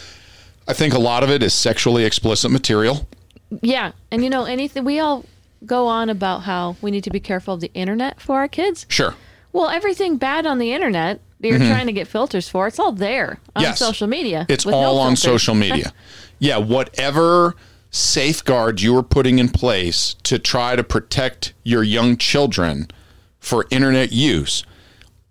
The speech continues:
Speaker 1: all of those things are on YouTube, Facebook,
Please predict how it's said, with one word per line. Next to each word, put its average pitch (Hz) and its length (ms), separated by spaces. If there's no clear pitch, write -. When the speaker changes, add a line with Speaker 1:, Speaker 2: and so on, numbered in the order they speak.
Speaker 1:
all 160 280
of 151 120
those 127 260
things 104 400
are 110 200
on 92 580
YouTube, 113 540
Facebook, 101 680